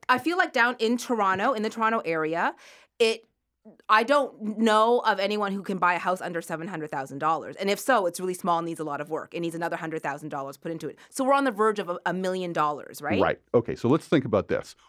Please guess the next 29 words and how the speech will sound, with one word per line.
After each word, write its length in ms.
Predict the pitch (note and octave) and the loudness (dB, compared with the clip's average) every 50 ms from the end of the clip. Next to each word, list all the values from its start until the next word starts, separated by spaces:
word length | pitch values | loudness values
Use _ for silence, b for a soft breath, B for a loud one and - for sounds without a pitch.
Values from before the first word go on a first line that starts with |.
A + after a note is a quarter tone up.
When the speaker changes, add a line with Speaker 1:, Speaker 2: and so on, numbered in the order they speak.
| b b | b b
Speaker 2:
What 260 | - F2 F#2 G#2+ - | 0 2 2 2 2
goes 240 | - D#3 D3+ C#3+ A#2 | 2 2 2 4 4
up 280 | A2+ G2+ G2+ - - _ _ _ _ _ _ - | 4 4 4 2 -4 _ _ _ _ _ _ -4
eventually 520 | - E2 E2 B2 C#3 C#3 - - F2 F2+ F2 | -2 2 4 4 4 2 0 -2 -2 -2 0
will 180 | D#2 G2 G2+ | 2 2 2
come 220 | G#2+ - A#2+ G#2 G2 | 4 2 2 2 4
down, 220 | G2+ E2+ A#1+ G#1 | 2 2 0 -2
okay, 200 | A#1 - - F2 | -4 -2 -2 -2
Pei? 220 | G2 - C3 C3+ E3+ | 2 2 2 0 0
Speaker 1:
Yes. 300 | F3+ D#3+ - - - - b b b b b b b b b b b _ - | -2 -4 -6 -8 -12 -18 b b b b b b b b b b b _ -8
Speaker 2:
The 60 | - | -4
question 380 | - - D#3+ E3+ E3 - D#3 C3+ | 0 2 2 2 2 2 2 4
is 160 | B2+ B2 A2+ | 4 4 2
when. 580 | - - - F#2 F2 G2 F2 D#2 - F2+ - - - _ _ - | -2 -6 -6 -2 0 0 0 0 -2 -6 -8 -8 -12 _ _ -2
It's 120 | D3+ C#3 G3+ | 0 4 4
Speaker 1:
Mm-hmm. 40 | A#3+ | 4
Speaker 2:
not 160 | C#4 C4+ - _ _ _ _ | 4 4 0 _ _ _ _
if 260 | - D#3 C3 G#2+ - _ _ _ | 4 4 4 2 -2 _ _ _
the 80 | G2+ G2+ | -4 -2
bubble's 280 | D#2 - D2+ E2+ E2+ - | 0 0 -2 -2 -6 -8
gonna 160 | - - - | -8 -10 -8
burst. 360 | - - A1+ - - - _ _ - | -6 -6 -8 -8 -10 -14 _ _ -8
Speaker 1:
Right. 180 | D#3+ C#3 B2 - | -8 -4 -2 -2
Speaker 2:
It's 180 | C#3 C3+ - _ - | -2 -2 -4 _ -8
when 460 | B2+ B2 B2 B2+ B2+ D3 E3+ E3 D3 | -6 -4 -2 2 4 4 6 6 4
is 140 | A#2+ - - | 2 0 -4
it 100 | - - | -8 -10
gonna 140 | - D2 C2 | -8 -8 -6
burst. 320 | - D2 C2 - - - | -6 -6 -6 -6 -10 -16